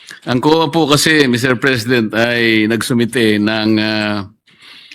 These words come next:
listahan po ng newly uncovered fraudulent flood control projects sa Bulacan,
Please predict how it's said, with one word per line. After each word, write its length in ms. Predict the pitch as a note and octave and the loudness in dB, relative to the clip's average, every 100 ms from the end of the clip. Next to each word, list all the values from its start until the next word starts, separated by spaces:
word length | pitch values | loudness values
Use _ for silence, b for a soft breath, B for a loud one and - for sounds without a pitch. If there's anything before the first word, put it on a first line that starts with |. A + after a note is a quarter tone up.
| B B _ _ _ _ _ _ _ | B B _ _ _ _ _ _ _
listahan 640 | G2+ A2+ - B2+ B2+ B2+ | -4 -2 0 0 0 0
po 160 | C3+ B2+ | 0 0
ng 320 | A#2 A2+ A2 | 0 0 0
newly 240 | A#2 A#2 | 2 2
uncovered 640 | A#2+ A2 A2 A2+ G#2 A2 G2 - - | 0 -2 0 -2 0 -2 -4 -10 -12
fraudulent 640 | - B2+ A2+ B2 B2 A2+ A#2 | -4 -2 0 0 0 -2 -6
flood 400 | - A#2 A2 G#2+ | -6 -4 -4 -2
control 480 | A#2 G2+ A#2 A2 | -2 0 -2 -2
projects 640 | - A2 A2 F#2+ A2+ - A2+ | -2 -2 -2 -2 -4 -4 -4
sa 80 | G2 | -2
Bulacan, 800 | G2+ G2 A#2 A2 F#2+ F2 E2+ | -2 -2 -4 -4 -4 -6 -14